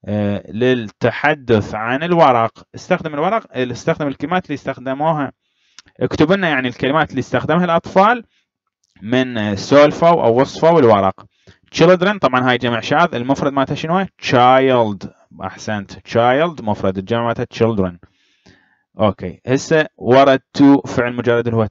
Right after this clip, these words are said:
talk، خوش. هسه تقول لي هو منطوق س-، منطوق ال-، التمرين هم هيك فصلنا احنا للفائدة، يعني هو ما معقولة هو يجيبوا لك بالوزاري هاي المنطوق، بس يعني للفائدة. مثلا إذا قال لك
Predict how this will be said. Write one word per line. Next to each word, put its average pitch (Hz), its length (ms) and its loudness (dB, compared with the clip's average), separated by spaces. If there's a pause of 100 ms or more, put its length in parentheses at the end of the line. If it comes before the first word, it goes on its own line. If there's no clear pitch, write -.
talk، 113 280 0
خوش. - 320 -6 (440)
هسه 104 120 -8
تقول 110 140 0
لي 113 80 2
هو 113 100 4
منطوق 113 320 -4
س-، - 140 -14
منطوق 113 680 -2
ال-، 98 140 -6
التمرين 113 520 -8
هم 123 120 -6
هيك 131 240 -6
فصلنا 123 680 -6
احنا 139 200 -8
للفائدة، 101 520 0
يعني 90 260 -10
هو 110 200 2 (500)
ما 143 80 0
معقولة 110 360 0
هو 104 140 4
يجيبوا 101 320 -2
لك 98 180 -4
بالوزاري 101 480 0
هاي 98 180 -6
المنطوق، 98 500 -8
بس 110 160 -2
يعني 123 220 -6
للفائدة. 113 360 0
مثلا 101 180 -4
إذا 117 120 0
قال 127 160 0
لك - 180 -4